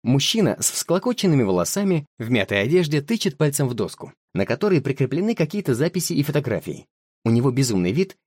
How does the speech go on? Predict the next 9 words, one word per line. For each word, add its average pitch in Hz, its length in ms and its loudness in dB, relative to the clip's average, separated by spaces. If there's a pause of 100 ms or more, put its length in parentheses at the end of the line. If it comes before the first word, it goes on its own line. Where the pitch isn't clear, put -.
(180)
и 101 60 -2
я 175 140 2
понятия 185 440 0
не 107 160 0
имею, 185 240 2
что 147 220 -2
это 156 180 -2
за 131 100 -2
сериал. 117 440 0